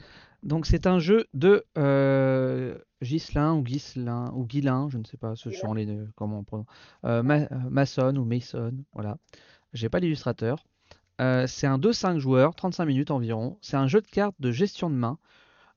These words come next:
Speaker 1: avec des objectifs partagés avec le voisin. Donc, un peu le twist, c'est qu'on doit réussir les objectifs qu'on a, euh, partagés, de partager avec notre voisin, mais que du coup, faut faire gaffe aux cartes qu'on joue, parce qu'en fait, on va scorer les points sur les cartes qui nous restera en main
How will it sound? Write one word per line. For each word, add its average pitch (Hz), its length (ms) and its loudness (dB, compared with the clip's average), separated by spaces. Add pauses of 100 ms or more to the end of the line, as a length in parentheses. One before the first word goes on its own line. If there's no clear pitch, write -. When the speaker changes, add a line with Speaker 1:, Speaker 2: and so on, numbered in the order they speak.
(120)
Speaker 1:
avec 151 280 2
des 135 180 2
objectifs 190 380 -2
partagés 165 340 0
avec 190 140 -2
le 165 80 2
voisin. 147 400 2 (1700)
Donc, 180 320 0 (400)
un 143 180 4
peu 220 120 8
le 196 80 4
twist, - 420 -4
c'est - 140 -6
qu'on 147 140 0
doit 175 280 4
réussir 151 400 2
les 139 140 4
objectifs 135 400 -2
qu'on 139 180 0
a, 147 340 4
euh, 117 120 2
partagés, 139 480 0
de 127 120 -4
partager 147 300 2
avec 151 140 2
notre 135 160 2
voisin, 135 360 4 (540)
mais 143 160 4
que 151 60 -4
du 156 140 -2
coup, 254 300 2
faut 175 140 -4
faire 160 160 0
gaffe 202 200 0
aux 170 60 0
cartes 175 200 -2
qu'on 156 160 0
joue, 165 180 0
parce - 180 -4
qu'en 143 120 -4
fait, - 280 -2
on 131 100 -4
va 135 120 2
scorer 180 420 0
les 156 100 2
points 185 300 -2
sur - 180 -4
les - 100 2
cartes - 260 -4
qui - 120 -8
nous 139 100 2
restera 151 560 -2
en 127 120 -2
main 151 240 2